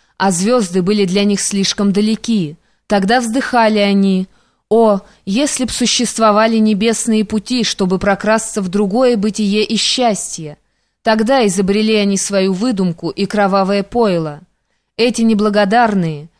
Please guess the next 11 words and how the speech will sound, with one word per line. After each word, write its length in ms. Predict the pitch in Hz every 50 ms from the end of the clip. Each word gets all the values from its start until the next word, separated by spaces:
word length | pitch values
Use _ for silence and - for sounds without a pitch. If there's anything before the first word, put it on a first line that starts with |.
| _ _ _ -
они 240 | - 214 233 240
грезили, 480 | 226 214 247 269 269 240 214 240 233 226
что 220 | 214 - - 247
отреклись 560 | 240 220 - 220 240 - 240 262 285 233 - 214
от 100 | 185 -
своего 360 | - 196 196 202 180 190 185
тела 340 | 185 - 233 240 240 226 220
и 180 | - - 202
от 160 | 202 196 196
этой 220 | 220 214 202 220 220
земли. 600 | 190 190 220 226 226 226 233 226 190 156 147